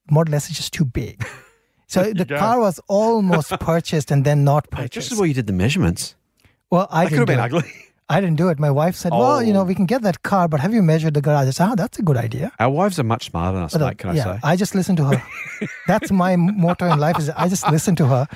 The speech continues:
Speaker 1: I said, "Ah, that's a good question. I did not think about that, but let me go and do that." <laughs> So,
Speaker 2: There you
Speaker 1: yeah,
Speaker 2: go,
Speaker 1: that's my
Speaker 2: Dave.
Speaker 1: Model S story.
Speaker 2: That's why.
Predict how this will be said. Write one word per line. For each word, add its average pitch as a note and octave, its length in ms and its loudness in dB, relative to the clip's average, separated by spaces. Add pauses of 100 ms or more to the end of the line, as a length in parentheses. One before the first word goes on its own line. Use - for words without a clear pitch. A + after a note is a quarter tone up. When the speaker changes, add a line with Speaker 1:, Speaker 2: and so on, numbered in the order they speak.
(280)
Speaker 1:
I D3+ 40 0
said, E3+ 140 2
"Ah, A#3 120 2
that's F4+ 220 -2
a E4 60 0
good C4 320 0
question. D#4+ 320 -6
I F#4 40 -4
did F#4 140 -12
not F4+ 220 2
think C#4+ 240 2
about E3 260 2
that, F#3 240 -2
but C4+ 160 -2
let D#4 200 0
me C4+ 120 0
go B3+ 220 2
and C4+ 160 0
do F4 180 0
that." F#3+ 480 -4
<laughs> - 600 -6
So, F3 340 -6
Speaker 2:
There G3 80 -6
you A3 80 -2
Speaker 1:
yeah, G3+ 60 2
Speaker 2:
go, D#3 80 0
Speaker 1:
that's D3 120 2
my - 60 2
Speaker 2:
Dave. - 60 2
Speaker 1:
Model F#3+ 220 0
S F3 120 0
story. A#2+ 340 -2
Speaker 2:
That's B2+ 220 -2
why. G#2+ 240 2